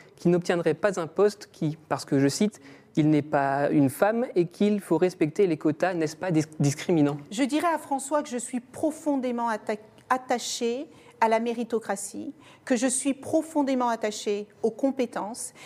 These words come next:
Speaker 2: et que je ne parle pas de passer d'une domination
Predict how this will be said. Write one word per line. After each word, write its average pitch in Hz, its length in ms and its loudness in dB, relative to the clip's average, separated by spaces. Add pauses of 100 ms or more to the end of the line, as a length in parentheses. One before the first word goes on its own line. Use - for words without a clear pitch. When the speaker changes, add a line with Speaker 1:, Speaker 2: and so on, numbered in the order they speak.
(120)
Speaker 2:
et 240 100 4
que 269 140 2
je 254 120 0
ne 262 120 4
parle 277 400 0
pas 214 300 0
de 202 260 0
passer 254 600 0
d'une 208 220 -4
domination 247 840 0